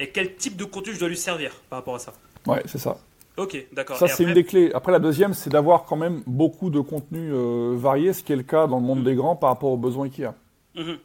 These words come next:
Speaker 1: Et justement, quand tu parles de beaucoup de contenu varié, c'est beaucoup d'articles différents variés ou bien pour un article, avoir beaucoup de contenu ?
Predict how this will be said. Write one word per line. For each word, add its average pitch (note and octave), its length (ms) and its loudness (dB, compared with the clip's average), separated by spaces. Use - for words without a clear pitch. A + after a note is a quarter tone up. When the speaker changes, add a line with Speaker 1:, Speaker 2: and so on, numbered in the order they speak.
Speaker 1:
Et D#3 120 -4
justement, F#3+ 400 -4
quand E3 120 -8
tu - 120 -10
parles F3 140 2
de D3 40 -6
beaucoup D#3 160 -12
de - 60 -20
contenu D#3 260 -10
varié, D3+ 240 0
c'est C#3+ 160 -14
beaucoup D3 240 -14
d'articles E3 500 -8
différents C#3+ 320 -8
variés D3+ 300 -6
ou G#3+ 60 -8
bien D3 160 -8
pour C#3+ 180 -6
un D3+ 120 -4
article, E3 460 -6
avoir C#3+ 240 -4
beaucoup D3+ 200 -14
de - 40 -20
contenu ? C#3+ 280 -18